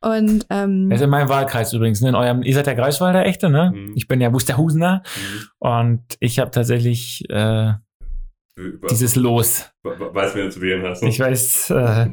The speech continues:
Speaker 3: <laughs>
Speaker 2: wer gegen Moore ist und gegen Wälder.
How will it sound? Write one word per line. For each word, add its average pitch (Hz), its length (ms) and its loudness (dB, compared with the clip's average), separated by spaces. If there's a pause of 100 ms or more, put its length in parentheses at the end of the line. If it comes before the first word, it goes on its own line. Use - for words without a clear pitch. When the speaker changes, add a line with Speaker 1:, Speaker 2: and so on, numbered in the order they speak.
Speaker 3:
<laughs> - 1400 -4
Speaker 2:
wer 113 180 0
gegen 147 380 2
Moore 151 500 2
ist - 320 0
und 131 200 2
gegen 131 560 2
Wälder. 131 680 2